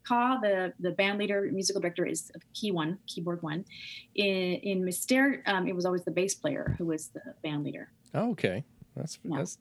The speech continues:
Speaker 2: di-, that's different. Uh, very good. <laughs>
Speaker 1: Yeah. It may
Speaker 2: Um,
Speaker 1: have switched over time and, and into the, the keyboard now. I think actually one of the backup band leaders for a while in Mystère was the percussionist.
Speaker 2: Wow.
Speaker 1: So, yeah.
Speaker 2: Okay.
Speaker 1: Depends on a person's ability, I suppose.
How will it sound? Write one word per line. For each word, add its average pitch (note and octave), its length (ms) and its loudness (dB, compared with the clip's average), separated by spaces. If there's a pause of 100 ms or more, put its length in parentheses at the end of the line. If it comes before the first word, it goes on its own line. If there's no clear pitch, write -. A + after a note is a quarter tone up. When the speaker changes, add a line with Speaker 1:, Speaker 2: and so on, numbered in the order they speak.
Speaker 2:
di-, A2 140 -2
that's B2 300 -2
different. C#3 460 0
Uh, D3 60 2
very C#3 200 2
good. E3+ 280 0
<laughs> C3+ 160 4 (840)
Speaker 1:
Yeah. C#3+ 300 6
It - 20 10
may D3+ 120 8
Speaker 2:
Um, C3 60 4
Speaker 1:
have - 80 2 (260)
switched - 280 -4
over A3 160 2
time A3 360 2
and, F#3 260 2
and F3+ 220 2
into G3 260 0
the, F3 220 0 (160)
the - 80 -2
keyboard A3 420 0
now. G#3+ 400 2
I F3+ 100 0
think A#3+ 240 4
actually G3+ 400 2
one F#3 200 0
of F3+ 60 -2
the F3 60 0
backup F3 400 0
band E3+ 200 2
leaders E3+ 260 0
for F3+ 120 -2
a E3+ 40 2
while D#3+ 240 2
in D#3+ 80 0
Mystère E3 400 -2
was D#3+ 200 0
the - 60 -8
percussionist. - 760 -4 (380)
Speaker 2:
Wow. B2+ 100 -2 (100)
Speaker 1:
So, D#3+ 340 0 (220)
yeah. D#3+ 280 2
Speaker 2:
Okay. C3+ 200 -4 (340)
Speaker 1:
Depends F#3 220 -6
on E3+ 160 2
a - 160 -14
person's F3 260 -2
ability, D3+ 420 -2
I C3+ 100 -6
suppose. - 420 -18